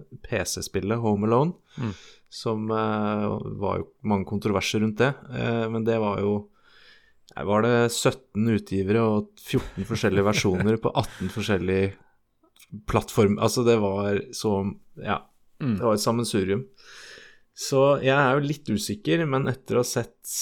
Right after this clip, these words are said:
Speaker 1: eh, tjuefem forskjellige Let's Plays, eh, så er jeg ganske trygg på at det jeg spilte var, eh, Road Rash, eh, nitten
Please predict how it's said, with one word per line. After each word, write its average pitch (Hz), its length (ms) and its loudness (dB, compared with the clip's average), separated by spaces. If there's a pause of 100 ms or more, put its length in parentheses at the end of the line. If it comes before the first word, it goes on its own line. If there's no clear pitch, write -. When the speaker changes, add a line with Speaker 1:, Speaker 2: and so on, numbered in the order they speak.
(200)
Speaker 1:
eh, 117 680 -2 (160)
tjuefem 127 880 -4 (180)
forskjellige 110 400 -2
Let's - 240 -4
Plays, 151 480 -2 (180)
eh, 123 440 -4
så - 180 -8 (560)
er 117 140 2
jeg 120 300 2
ganske 110 340 -4
trygg 92 320 -4 (100)
på 117 140 2 (180)
at - 380 -12 (280)
det 110 200 4
jeg 104 160 0
spilte - 520 -8
var, 101 380 0 (1080)
eh, 110 400 -2
Road 98 400 2
Rash, - 640 -2 (220)
eh, 113 480 -2 (440)
nitten 104 680 -2